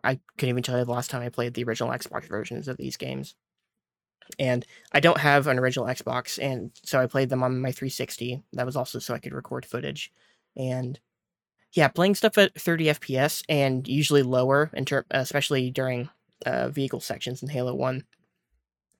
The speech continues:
it feels a little weird to go back to because I've played these games more on Master Chief Collection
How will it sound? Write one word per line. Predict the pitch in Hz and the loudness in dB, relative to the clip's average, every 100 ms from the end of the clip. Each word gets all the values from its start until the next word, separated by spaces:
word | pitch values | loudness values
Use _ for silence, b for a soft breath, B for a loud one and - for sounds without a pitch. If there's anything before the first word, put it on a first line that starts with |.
| - | 2
it | 127 | 4
feels | - 190 175 | 8 6 6
a | |
little | 165 143 | 4 6
weird | 143 156 | 4 4
to | 147 | 0
go | 135 | 4
back | 135 135 | 4 4
to | - 156 | 2 -2
because | 139 139 123 120 - b b | -2 -2 -4 -4 -14 b b
I've | - 131 | 2 4
played | - 139 135 | 6 4 6
these | 131 | 4
games | 139 131 127 | 2 0 0
more | 131 131 | -2 0
on | 123 | 0
Master | 123 131 - | -2 -4 -6
Chief | 131 - | -6 -6
Collection | 127 131 - 127 135 | -6 -4 -4 -8 -10